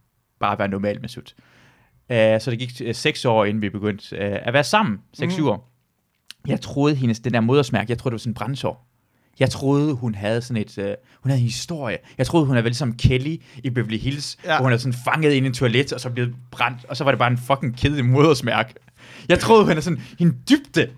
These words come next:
Speaker 1: i hendes mærke, og hun har nul dybde omkring hendes mærke. Hun er bare fra Horsens, og det, øh, øh,
Speaker 2: Altså, først
Speaker 1: indebarn.
Speaker 2: det er jo godt, at det ikke er ligesom Kelly, for så ville det jo være noget nyt hver uge, som der var galt. Så er vi, den her uge, der er hun narkoman. Ja, i næste uge, så,
Speaker 1: <laughs>
Speaker 2: øh,
Speaker 1: Det er jeg også okay glad for, men jeg troede bare, hun havde mere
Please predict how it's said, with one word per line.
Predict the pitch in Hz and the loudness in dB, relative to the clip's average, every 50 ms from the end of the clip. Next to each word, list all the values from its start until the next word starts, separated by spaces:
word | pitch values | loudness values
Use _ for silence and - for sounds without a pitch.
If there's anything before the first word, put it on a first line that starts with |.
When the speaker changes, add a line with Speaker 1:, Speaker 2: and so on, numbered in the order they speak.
| - | -4
Speaker 1:
i | 147 | -2
hendes | 147 139 139 127 123 139 | 0 0 0 0 0 2
mærke, | 131 113 117 120 123 - | 2 2 2 2 0 -2
og | 139 131 | -2 0
hun | 160 175 | 2 2
har | 180 | 2
nul | 175 170 165 170 196 247 269 214 131 | 2 2 2 4 4 4 2 0 -4
dybde | 160 131 - 123 | -6 -2 -2 -2
omkring | 113 110 - 120 107 | -2 -2 -2 -4 -2
hendes | 123 123 120 | -2 -2 -2
mærke. | 117 98 101 107 - - - - | -2 -2 -2 -4 -6 -10 -8 -2
Hun | 165 165 | 0 2
er | |
bare | 170 170 170 196 202 | 4 4 2 2 0
fra | - - 131 110 | -2 -2 -2 -2
Horsens, | - - - 185 220 254 233 - - 214 202 - - - - - - - | -2 0 4 6 8 8 8 6 4 2 2 2 -2 -6 -14 -20 -10 -2
og | - 139 131 117 113 110 | 2 4 4 4 2 -2
det, | 151 | -8
øh, | 139 117 110 123 135 123 123 113 | -8 -8 -6 -4 -4 -2 -2 -2
øh, | 107 107 | -2 -4
Speaker 2:
Altså, | 110 131 - - - | -6 -6 -6 -6 -4
først | - 196 160 | -2 0 2
Speaker 1:
indebarn. | 180 202 220 170 170 156 151 139 | 2 4 4 4 4 4 4 4
Speaker 2:
det | 107 147 | 2 0
er | 156 147 | -4 -4
jo | 123 | -4
godt, | - 190 196 190 - | -2 -2 -2 -2 -4
at | - 139 123 | -6 -6 -4
det | 131 | -4
ikke | 139 147 143 143 | -4 -4 -4 -4
er | |
ligesom | 135 123 117 123 117 | -6 -6 -6 -6 -6
Kelly, | - 127 135 123 127 123 | -6 -4 -4 -2 -4 -4
for | 123 113 | -6 -6
så | 113 - | -4 -4
ville | 143 143 | -2 -2
det | 131 131 | -2 -2
jo | 117 | -4
være | 117 113 | -4 -4
noget | 110 113 117 | -4 -2 -2
nyt | 120 143 156 156 - | -2 -2 -2 -4 -4
hver | 123 135 131 123 107 - | -2 0 0 0 0 -2
uge, | 127 120 127 135 143 131 | -2 -4 -4 -4 -4 -6
som | 147 131 113 113 | -6 -6 -4 -4
der | 113 | -4
var | 107 107 110 | -4 -4 -4
galt. | 107 117 117 117 113 - 127 | -4 -2 -4 -4 -6 -8 -8
Så | - 151 | -4 -4
er | 147 127 117 147 151 | -2 0 0 0 0
vi, | 151 | 0
den | 147 143 214 220 | 0 0 0 0
her | 208 | 0
uge, | 202 196 202 | -2 0 0
der | 190 | 0
er | 175 | 0
hun | 156 151 147 | 0 0 -2
narkoman. | 139 135 139 135 143 160 165 156 131 | -2 -2 -2 -2 -2 -2 -2 0 0
Ja, | 120 143 170 | 0 0 0
i | 180 175 | 0 0
næste | 190 214 208 - 156 - | -2 -2 -2 0 2 4
uge, | - 240 214 - | 6 6 6 6
så, | 220 202 - 170 175 170 160 | 6 6 6 6 6 6 4
Speaker 1:
<laughs> | 151 143 | 4 4
Speaker 2:
øh, | 139 139 139 131 123 - | 2 2 0 0 -2 0
Speaker 1:
Det | - 247 | 0 0
er | 294 247 190 | 0 2 4
jeg | 196 196 | 4 4
også | 208 196 226 - | 4 4 2 0
okay | 185 175 190 196 196 185 190 190 | -2 0 4 6 6 6 6 4
glad | - 143 143 151 185 - | 2 2 4 4 4 6
for, | 160 156 | 4 4
men | 180 170 | 6 6
jeg | 185 196 | 4 4
troede | - - - 254 294 - | 2 4 6 6 6 8
bare, | - 202 175 196 208 | 8 8 8 8 8
hun | 190 175 165 | 6 6 6
havde | 165 151 | 6 6
mere | 147 165 185 190 | 8 8 8 8